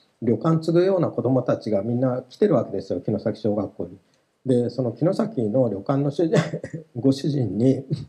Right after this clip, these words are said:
あの、英語でディベートする能力とか必要ないんですよね。てか、あったら困るんです。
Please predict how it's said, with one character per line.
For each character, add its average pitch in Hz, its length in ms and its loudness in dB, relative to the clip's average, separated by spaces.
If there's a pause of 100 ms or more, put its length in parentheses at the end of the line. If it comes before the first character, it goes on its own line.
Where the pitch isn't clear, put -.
(180)
あ 98 120 -2
の、 98 200 -6 (1600)
英 139 180 6
語 175 120 4
で 175 120 2
デ 135 100 4
ィ 131 40 6
ベ 160 140 4
ー 160 40 2
ト 175 120 2
す - 140 -4
る 185 100 4
能 196 160 4
力 135 180 0
と 214 100 -8
か - 100 -10
必 - 240 -6
要 196 120 4
な 190 120 2
い 247 100 2
ん 123 60 0
で - 80 -8
す - 100 -20
よ - 80 -20
ね。 120 160 -10 (840)
て - 60 -14
か、 107 160 -4 (100)
あ 175 60 0
っ - 120 -6
た 190 100 4
ら 131 80 4
困 147 260 2
る 147 100 2
ん 110 80 -2
で 98 80 -12
す。 - 180 -12